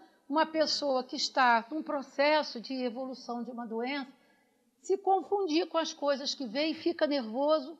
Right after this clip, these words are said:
é preciso retirar, é preciso saber falar, é preciso saber colocar.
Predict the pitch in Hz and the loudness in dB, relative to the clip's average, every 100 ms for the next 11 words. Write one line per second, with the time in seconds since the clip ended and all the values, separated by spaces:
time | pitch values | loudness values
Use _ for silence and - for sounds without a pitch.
0 | _ - 254 269 247 285 247 233 254 - | _ -6 -4 -6 -8 -10 -10 -10 -12 -14
1 | 285 285 247 233 233 _ _ _ _ - | -8 -2 -2 -2 -8 _ _ _ _ -8
2 | 240 269 247 269 226 - 240 214 208 - | -4 -4 -6 -8 -8 -8 -6 -6 -6 -4
3 | 262 240 226 214 214 _ _ - 285 277 | 0 2 2 0 -6 _ _ -4 -4 -2
4 | 254 262 240 - 226 202 196 220 262 277 | -8 -8 -10 -6 -6 -6 -10 -10 -10 -8
5 | 277 247 226 | -2 0 0